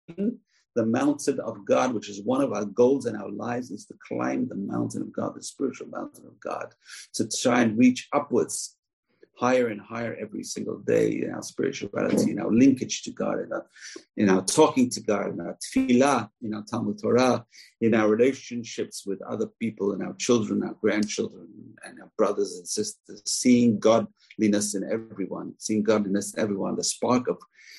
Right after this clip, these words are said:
of God in everyone, and relating to the spark of God in everyone. That is getting close to Hashem. Different vehicles getting close to Hashem.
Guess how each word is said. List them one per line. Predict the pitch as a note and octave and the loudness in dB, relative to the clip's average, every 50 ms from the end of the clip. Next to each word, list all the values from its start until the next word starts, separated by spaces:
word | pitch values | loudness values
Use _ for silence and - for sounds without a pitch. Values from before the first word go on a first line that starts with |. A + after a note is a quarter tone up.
| - _ _ | -20 _ _
of | - G2+ F#2 G2 | -2 -2 -2 4
God | F#2+ A#2+ B2 B2 A#2 A2 A2 G#2 | 6 8 8 8 8 6 6 4
in | F#2 F2 | 4 4
everyone, | F#2+ G#2+ G#2+ G#2 G2+ G#2+ A#2+ C3+ D3 - - - _ | 6 6 6 6 6 6 6 4 2 2 -2 -4 _
and | - F#2 | -12 -8
relating | F#2 F#2+ A2 B2+ B2 - A#2 | -2 0 0 0 0 -2 -6
to | A2+ - | -8 -8
the | G#2+ - | -8 -8
spark | - - - - A2+ G#2 - - | -10 -8 -6 -6 -6 -6 -8 -12
of | - - | -6 -4
God | - G#2 G2+ G2 - _ _ - | -4 -2 -2 -4 -10 _ _ -16
in | F#2 | -16
everyone. | - C#3+ - - _ _ _ _ _ - | -16 -16 -18 -20 _ _ _ _ _ -8
That | A2 A#2 - - - | -8 -8 -8 -12 -18
is | G#2+ - | -20 -10
getting | - - A2 G2 F#2+ - G#2 - | -2 -2 -2 -2 -2 -6 -14 -10
close | - - A2 G#2+ - - - | -4 -2 -2 -2 -2 -6 -10
to | - | -12
Hashem. | - - - - F#2+ - - _ _ _ - - - - | -10 -10 -8 -8 -8 -10 -12 _ _ _ -20 -20 -6 -4
Different | B2+ A#2+ - G#2+ G#2 A2+ | -4 -2 0 0 4 6
vehicles | B2 A#2 A2+ - G#2+ - F#2 | 6 6 6 2 0 0 2
getting | F#2+ G#2 G2+ G2 | 2 2 2 2
close | - G2 F#2 F2+ - | 0 -2 -2 -2 -2
to | - - | -2 -2
Hashem. | - E2+ - - C#3+ C3+ B2+ B2+ - | -2 -2 2 4 4 4 4 4 0